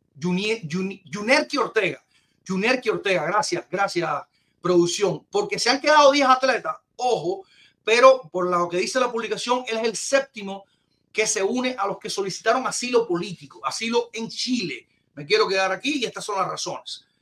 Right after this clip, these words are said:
Así que, em, así las cosas con este muchacho Luis Inerti Ortega,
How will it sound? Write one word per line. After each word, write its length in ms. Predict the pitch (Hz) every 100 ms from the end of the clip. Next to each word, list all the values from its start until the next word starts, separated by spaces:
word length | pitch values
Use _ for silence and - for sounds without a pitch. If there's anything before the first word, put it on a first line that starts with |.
| _ -
Así 360 | 175 - 226
que, 360 | 226 226 240 240
em, 840 | 185 185 180 175 170 165 160 151 151 -
así 260 | 170 -
las 160 | 254 -
cosas 300 | 233 254 -
con 120 | 185
este 180 | 202 226
muchacho 320 | 196 233 240
Luis 140 | 208 196
Inerti 280 | 226 226
Ortega, 560 | 214 175 220 202 170 -